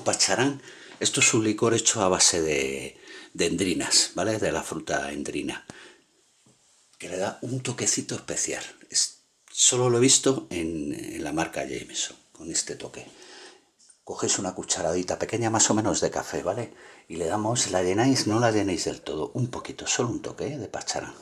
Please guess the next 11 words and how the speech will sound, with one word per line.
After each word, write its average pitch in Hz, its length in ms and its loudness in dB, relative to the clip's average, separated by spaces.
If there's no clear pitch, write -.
¿vale? 120 220 -14
Ahí, - 480 -8
un 107 140 -10
toquecito. - 560 -14
Y - 80 -10
esto - 340 -12
por - 140 -20
aquí, 170 500 -14
esto - 280 -12
a - 20 -20
lavar. - 380 -8